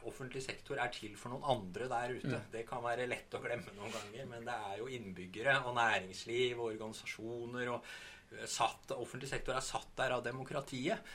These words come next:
Speaker 1: for å gjøre felles ting, som det er fornuftig at vi gjør, eh, gjør felles. Eh, men,
Speaker 2: Mm.
Speaker 1: men ikke, eh,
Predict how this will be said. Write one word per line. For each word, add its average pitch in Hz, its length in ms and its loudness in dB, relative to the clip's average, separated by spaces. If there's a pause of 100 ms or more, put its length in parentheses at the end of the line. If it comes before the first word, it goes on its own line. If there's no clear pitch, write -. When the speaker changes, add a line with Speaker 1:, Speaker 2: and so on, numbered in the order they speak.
(280)
Speaker 1:
for 135 360 4
å 143 280 0
gjøre 113 540 4 (460)
felles 113 320 -4
ting, 277 200 2 (120)
som 156 240 -4
det 156 100 2
er 143 80 4
fornuftig 107 460 -4
at 92 120 -10
vi 107 100 -6
gjør, 92 300 -4
eh, 95 240 -8
gjør 90 240 -8
felles. - 520 -10
Eh, 104 280 -12
men, 127 140 2
Speaker 2:
Mm. 117 80 -6
Speaker 1:
men 120 160 -6
ikke, - 460 -2 (420)
eh, 135 540 0